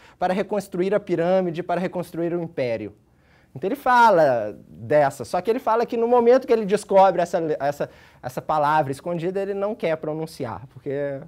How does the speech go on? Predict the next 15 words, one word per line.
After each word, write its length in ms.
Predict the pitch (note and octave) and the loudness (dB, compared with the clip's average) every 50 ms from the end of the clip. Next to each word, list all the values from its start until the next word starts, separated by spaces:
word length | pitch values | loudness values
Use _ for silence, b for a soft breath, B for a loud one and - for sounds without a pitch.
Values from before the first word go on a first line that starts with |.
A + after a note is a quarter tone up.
| - _ b b b b b b b _ _ _ _ _ _ _ _ _ _ | -20 _ b b b b b b b _ _ _ _ _ _ _ _ _ _
como 160 | - C3+ D3 | -16 -16 -12
se 100 | C#3 - | -10 -10
ele 80 | E3 D3+ | -10 -8
tivesse 300 | - D#3+ D3+ E3 D#3 D#3 | -6 -4 -2 -2 -4 -6
descobrido 380 | C3+ - - D3+ C3 D3+ D3 D#3+ | -10 -14 -10 -8 -6 -4 -4 -4
a 60 | D3 | -4
sabedoria 640 | - E3 D3 C#3 D#3 D3 D#3 D3+ B2+ B2+ B2+ B2 A#2+ | -4 -4 -2 -2 0 0 0 0 0 0 -2 -4 -4
também. 320 | - B2 A2 G#2+ G2+ G2+ | -4 -6 -6 -6 -6 -6
Então 120 | G#2 A2+ C3+ | -8 -8 -10
ele 100 | C#3+ D3+ | -10 -10
prefere, 640 | - - D#3 D3+ D3+ - C#3+ C#3 C#3+ C#3 D3 D3+ b b b b b b b b b _ | -10 -8 -8 -6 -6 -4 -2 -2 -2 -4 -4 -8 b b b b b b b b b _
prefere 380 | - B2 C3 - C#3 C3 A#2+ | -8 -8 -6 -4 -4 -4 -2
não 140 | C3 C3 B2+ | -2 -4 -4
fazer. 440 | B2+ - C3 B2 A2+ F#2 E2+ E2+ b b b b b b b b b b b b b b b b _ _ _ - | -4 -2 -2 -2 -2 -4 -8 -12 b b b b b b b b b b b b b b b b _ _ _ -6
E 180 | - A3+ B3 | -4 -2 -2